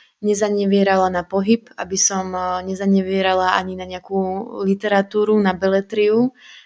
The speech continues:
A takisto, ehm, ako keby sa snažím robiť činnosti, ktoré nesúvisia vôbec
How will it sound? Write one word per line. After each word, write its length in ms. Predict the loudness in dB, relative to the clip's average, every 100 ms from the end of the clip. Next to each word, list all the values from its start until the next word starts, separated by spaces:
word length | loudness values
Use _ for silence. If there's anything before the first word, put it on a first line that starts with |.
| _ -2
A 560 | 0 2 0 0 -2 -2
takisto, 720 | -4 -2 -6 -2 0 2 -2 -10 _ _ _
ehm, 800 | -6 -2 -2 -2 -2 -2 -4 -6 -10
ako 140 | -8 -4
keby 480 | 0 2 2 -2 _ _
sa 160 | -10 -2
snažím 400 | 4 6 6 4
robiť 380 | 2 0 2 2
činnosti, 340 | 2 0 -2
ktoré 240 | 0 4
nesúvisia 560 | 4 4 2 -2 -2 -2
vôbec 240 | -2 -4